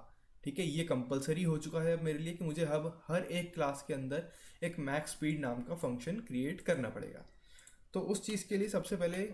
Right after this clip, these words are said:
मुझे यहाँ पे इस बीएमडब्ल्यू के अंदर inherit करना पड़ेगा इस car को। ठीक है, sorry, हम लोग ये जो बीएमडब्ल्यू class है ये inherit कर रहे हैं इस car नाम की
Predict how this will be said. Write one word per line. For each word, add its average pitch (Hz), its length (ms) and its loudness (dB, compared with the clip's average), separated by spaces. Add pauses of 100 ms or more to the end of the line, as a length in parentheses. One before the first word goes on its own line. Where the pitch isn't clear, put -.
(340)
मुझे 151 220 2
यहाँ 147 260 2
पे 175 160 -4 (220)
इस 147 160 -4
बीएमडब्ल्यू 165 600 2
के 175 80 0
अंदर 151 360 2 (160)
inherit 151 400 0
करना 143 260 0
पड़ेगा 139 440 0
इस 160 100 -8
car 131 360 0
को। 151 120 -6 (400)
ठीक 156 120 -2
है, 185 120 -2 (400)
sorry, 139 200 2
हम 151 140 -2
लोग 156 160 2
ये 151 140 4
जो 151 300 -2
बीएमडब्ल्यू 170 580 2
class 156 320 2
है 180 100 -2
ये 165 100 0
inherit 156 340 0
कर 143 140 4
रहे 147 140 0
हैं 156 80 0
इस 160 140 -2
car 135 340 0
नाम 139 160 0
की 147 100 -2